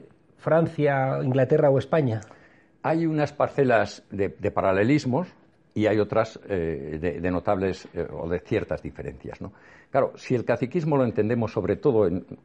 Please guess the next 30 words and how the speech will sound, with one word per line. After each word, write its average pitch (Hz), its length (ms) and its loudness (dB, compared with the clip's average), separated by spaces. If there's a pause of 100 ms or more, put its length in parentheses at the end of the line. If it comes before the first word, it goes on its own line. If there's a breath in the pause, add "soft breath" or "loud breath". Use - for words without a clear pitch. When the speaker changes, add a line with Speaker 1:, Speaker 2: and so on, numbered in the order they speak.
(240)
Speaker 2:
en 120 100 -6
su - 120 -2
acepción 143 360 -2
no 175 100 2
solo 180 260 0
para 95 160 0
la 82 140 0
política, 85 460 -6
eh, 110 60 -2
sino, 110 340 -4 (420 soft breath)
sino 117 220 -4
para 117 200 2
la 123 160 0
pro-, - 300 -4
para 120 160 -2
el 117 60 -6
propio 170 300 -2
funcionamiento 123 680 -2
vital 90 420 0
y 85 60 -10
para 92 180 -2
muchas 113 360 -6
instituciones, - 760 -16
¿eh? 135 160 -6 (400 loud breath)
Que 107 60 -8
son 151 200 -2
relaciones 139 720 0 (440)
desiguales 110 720 -2
de - 100 -8
poder, - 320 -14